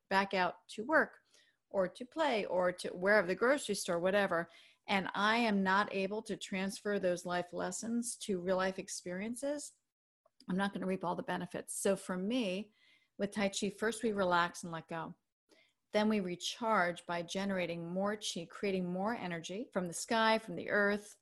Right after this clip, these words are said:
and fill up with the good stuff. And then we bring it out and we apply it to real life situations. And that's really where it,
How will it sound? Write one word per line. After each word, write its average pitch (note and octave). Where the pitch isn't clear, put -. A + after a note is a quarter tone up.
and F3+
fill G3+
up G3+
with F#3
the F3+
good F#3+
stuff. E3+
And F#3
then A3+
we G#3
bring F#3+
it F3
out E3+
and F#3
we F3
apply F#3+
it F3+
to F#3+
real F3
life E3
situations. -
And F#3+
that's G#3+
really F#3+
where F3
it, E3+